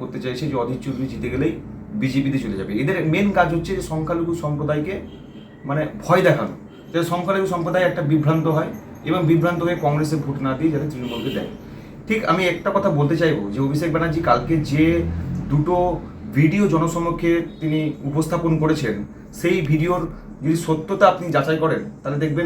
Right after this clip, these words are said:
অনেক কিছুই বেরিয়ে আসবে। কিছুদিন আগে ফার্স্ট যে ভিডিওটা তিনি বলেছেন যে অধীর চৌধুরী নাকি বলেছেন যে সমস্ত ভোট তৃণমূলকে দেওয়ার থেকে বিজেপিকে দেওয়া ভালো, এই জিনিসটা নিয়ে পুলিশ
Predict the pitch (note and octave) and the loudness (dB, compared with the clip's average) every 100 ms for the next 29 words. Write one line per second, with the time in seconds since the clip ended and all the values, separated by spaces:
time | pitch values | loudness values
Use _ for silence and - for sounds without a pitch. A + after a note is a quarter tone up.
0 | D3+ D#3 D#3 E3 C3+ C#3 C#3 B2+ C#3 C#3 | 0 0 -2 -2 0 4 4 2 0 -4
1 | C#3 C#3 B2+ C3 C#3 A2+ - - D3 D#3 | -4 0 0 2 -2 -2 -8 -2 0 0
2 | D3+ D#3 C#3+ C#3 C#3 C3 B2 A#2+ B2 A2+ | 0 0 2 2 0 0 -2 -2 -4 -4
3 | G2+ - - - - G#2 B2 B2 C#3+ C#3+ | -6 -10 -12 -12 -8 -4 -2 0 0 0
4 | D3 D3 C#3 C3 B2 C3 B2 G#2+ - - | 2 2 2 0 -2 -2 -2 -2 -4 -8
5 | - - B2 - C#3+ D3 D#3 C#3 C#3 C#3 | -10 -8 -6 -2 0 0 0 2 0 0
6 | C3+ C#3 C#3 C#3+ C#3 B2 B2+ D3 D3 G#2+ | 2 2 2 0 2 2 2 0 -2 -4
7 | - - - D3+ F#3+ F3+ E3 D3 A2+ G#2+ | -6 -10 -2 0 2 2 4 6 4 0
8 | C#3 - - - - - D#3 E3 F3 F3+ | -2 -4 -12 -18 -18 -2 2 2 0 -4
9 | F#3+ F3 E3+ F3+ F#3 - - - - - | 0 0 0 -2 -4 -8 -12 -16 -16 -16
10 | - - - D#3 F3+ G#3 | -18 -18 -8 0 2 2